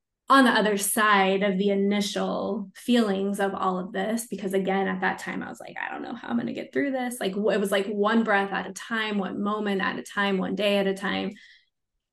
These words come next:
And then it just starts to get lighter and it starts to get lighter and it, and it's still here. I'm still, there's still parts of that here. And there's this, like,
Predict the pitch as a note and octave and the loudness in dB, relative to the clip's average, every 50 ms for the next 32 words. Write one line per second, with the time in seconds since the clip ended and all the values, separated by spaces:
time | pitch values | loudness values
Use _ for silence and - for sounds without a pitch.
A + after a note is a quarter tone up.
0 | _ - G#3+ G#3+ G#3+ G#3 G#3+ G#3+ G#3 G3+ G3+ G3+ G3 G3 G3 - - _ _ _ | _ -2 0 2 2 4 4 2 4 4 4 4 4 2 0 -4 -12 _ _ _
1 | _ _ _ _ _ _ _ _ _ _ _ _ _ _ _ _ - - A3 G#3+ | _ _ _ _ _ _ _ _ _ _ _ _ _ _ _ _ -6 0 0 2
2 | F#3+ G#3 G#3 G3 G3 - - - - G#3 G#3 G3+ G3+ - G#3 G3 G3 - - F#3 | 2 2 2 2 2 -2 -2 -2 0 0 0 0 -2 -2 -2 -2 -2 -2 -4 -4
3 | F#3+ A3+ C#4 B3 G#3 F3+ - - G3 F3 E3+ F#3+ - G3+ F#3+ - G3+ G3+ - G3 | 0 2 2 2 2 2 0 -2 -2 -4 -4 -6 -4 -6 -6 -6 -6 -8 -6 -6
4 | F#3 - - - F#3+ F#3+ A#3 C4+ A#3 G#3 F#3+ F#3 F3+ F#3 F#3 F3+ F#3 - G#3 G#3 | -6 -6 -8 -4 -2 2 2 4 4 4 2 2 0 0 0 -2 -2 -4 -4 -2
5 | G#3 G3+ G3 - - - - - - A#3+ A#3 A#3 A3+ G#3 F#3+ - - - - B3 | -2 -2 -2 -2 -4 -4 -4 -4 -2 0 2 2 2 0 -2 -10 -16 -12 -4 2
6 | B3+ C4 B3 G#3+ G3+ G3 F#3+ - A3 G#3 G3+ - - F3+ G3 G3+ G3 G3 - - | 4 4 4 4 2 2 -2 -4 -4 -4 -4 -4 -4 -2 -2 -2 0 -2 -4 -6
7 | - - A3 G#3+ G#3+ F#3+ F#3+ F#3 - _ _ _ _ _ _ _ _ _ _ _ | -4 -2 -2 -2 -2 -2 -4 -6 -10 _ _ _ _ _ _ _ _ _ _ _
8 | _ _ _ _ _ _ - - - - A#3+ A#3+ A#3+ A#3 - - A3 G3+ F#3 F#3 | _ _ _ _ _ _ -14 -12 -6 2 4 4 4 4 2 0 0 0 2 2
9 | F#3+ E3+ F#3 F3+ F#3 - - - A3+ A3+ A#3 A3 G3 G3 F#3+ F#3+ F#3+ F#3+ - - | 2 4 2 2 0 -2 -8 -4 -2 0 2 4 4 4 4 2 0 -2 -8 -18
10 | - - - - _ _ _ _ _ _ - B3 A#3 A#3+ A#3 A3 G#3+ G#3 G3+ G3+ | -20 -20 -20 -20 _ _ _ _ _ _ 0 4 6 6 6 6 4 4 4 2
11 | G3+ G3 G3 F#3 G#3+ G#3 G#3 G#3 G3+ G3 G3 G3 F#3+ F#3 G#3 G3+ G3+ G3+ G3 - | 2 2 0 2 2 2 4 4 2 0 -2 -4 -6 -2 0 0 0 0 0 -4
12 | - - G3+ F#3+ G3+ G3 G3+ - | -4 -2 -2 -2 -2 -2 -6 -8